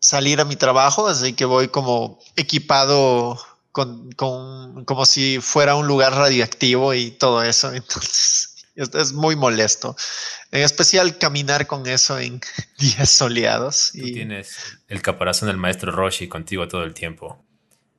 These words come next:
Speaker 2: ¿En qué consiste tu
Speaker 1: Lo
Speaker 2: equipo
Speaker 1: peor es
Speaker 2: nomás?
Speaker 1: <laughs>
Speaker 2: ¿Qué nomás tiene tu
Speaker 1: Ciertamente.
Speaker 2: qué nomás contiene tu equipo técnico?
Speaker 1: Bueno,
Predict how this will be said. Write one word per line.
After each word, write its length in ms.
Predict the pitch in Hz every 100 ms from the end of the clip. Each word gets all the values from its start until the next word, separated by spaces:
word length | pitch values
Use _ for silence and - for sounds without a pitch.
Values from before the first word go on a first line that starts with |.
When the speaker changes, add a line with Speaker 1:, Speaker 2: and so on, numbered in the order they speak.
| - - 90 _ _ _ _ _ _
Speaker 2:
¿En 140 | 113 113
qué 120 | 127
consiste 320 | 120 107 202
tu 80 | 175
Speaker 1:
Lo 80 | 143
Speaker 2:
equipo 180 | 147
Speaker 1:
peor 160 | 143 120
es 100 | 107
Speaker 2:
nomás? 340 | 82 - - - - _ _ _ _ -
Speaker 1:
<laughs> 20 | - - 147 147 - 151 170 - 156 - _ _ _ _ -
Speaker 2:
¿Qué 180 | 180 190
nomás 300 | 202 117 -
tiene 160 | 165 143
tu 60 |
Speaker 1:
Ciertamente. 460 | - 139 117 - _ -
Speaker 2:
qué 100 | 120
nomás 400 | 113 107 107 -
contiene 360 | 95 92 101
tu 140 | 95 95
equipo 520 | 92 92 - 78 - _ _ -
técnico? 500 | 92 82 82 85 104 - - - - _ _ _ _ _ _ _ _ _ _ _ -
Speaker 1:
Bueno, 760 | 160 233 233 202 202 196 190